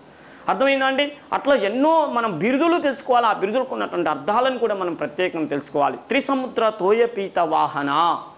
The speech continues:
గౌతమిపుత్ర శాతకర్ణికి త్రిసముద్ర తోయపీత వాహన అనే బిరుదు ఉంది. అంటే దక్షిణ భారతదేశంలో ఉన్న మూడు సముద్రాలలోని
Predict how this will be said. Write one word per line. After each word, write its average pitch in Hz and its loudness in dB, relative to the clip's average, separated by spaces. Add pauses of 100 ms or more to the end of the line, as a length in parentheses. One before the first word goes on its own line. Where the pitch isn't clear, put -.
(320)
గౌతమిపుత్ర 214 0
శాతకర్ణికి 180 -2
త్రిసముద్ర 247 -2
తోయపీత 214 -2
వాహన 165 0
అనే 156 -2
బిరుదు 156 -4
ఉంది. 151 -2
అంటే 233 0 (320)
దక్షిణ 302 2
భారతదేశంలో 233 2
ఉన్న 202 -2
మూడు 214 2
సముద్రాలలోని 240 2